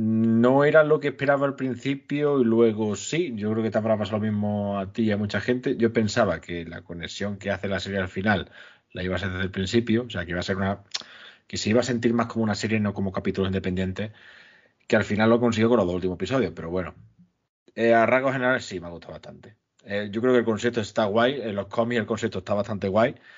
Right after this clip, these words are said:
Puede hacer mu-, puede ser muy hater de, de algunos capítulos, por lo que pasa, depende de cómo te lo tomes, si te lo tomas muy canon o no te lo tomas muy canon. Tampoco sé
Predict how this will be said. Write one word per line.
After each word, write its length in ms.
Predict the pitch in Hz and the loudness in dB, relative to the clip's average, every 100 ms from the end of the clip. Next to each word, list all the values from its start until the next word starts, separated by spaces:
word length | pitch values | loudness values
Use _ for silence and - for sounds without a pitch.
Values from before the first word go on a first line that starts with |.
| - - - _ _ _ _ _ _ _ _ _ _ _ | -20 -20 -20 _ _ _ _ _ _ _ _ _ _ _
Puede 320 | - 135 139 135 | 0 4 6 4
hacer 240 | 135 135 | 2 0
mu-, 220 | 131 135 | 0 -2
puede 160 | 123 131 | 0 0
ser 140 | 139 | 0
muy 180 | 131 135 | -2 0
hater 460 | 131 123 123 127 123 | 0 0 2 2 2
de, 540 | 127 127 123 123 120 | 2 4 4 4 4
de 40 | |
algunos 240 | 123 123 123 | 2 0 -2
capítulos, 540 | 127 131 107 98 92 - | -4 -4 -4 -6 -8 -10
por 200 | 104 98 | -10 -8
lo 100 | 98 | -8
que 140 | 98 | -6
pasa, 240 | 95 127 131 | -2 -2 0
depende 280 | 113 110 | -2 -2
de 20 | 113 | -2
cómo 140 | 117 | 0
te 60 | 117 | 0
lo 120 | 117 | 2
tomes, 340 | 139 139 156 | 2 2 0
si 160 | - 107 | -2 -6
te 60 | 104 | -6
lo 80 | |
tomas 220 | 101 113 107 | -4 -4 -2
muy 240 | 113 110 | -2 -2
canon 300 | 123 127 117 | 2 2 2
o 40 | |
no 60 | 110 | -2
te 80 | 113 | -2
lo 60 | |
tomas 160 | 113 113 | -2 -2
muy 180 | 113 113 | -4 0
canon. 440 | 139 139 147 - | 0 0 -2 -6
Tampoco 380 | - 104 120 113 | -6 -4 -2 -4
sé 380 | 98 123 90 80 | -2 -2 -2 -6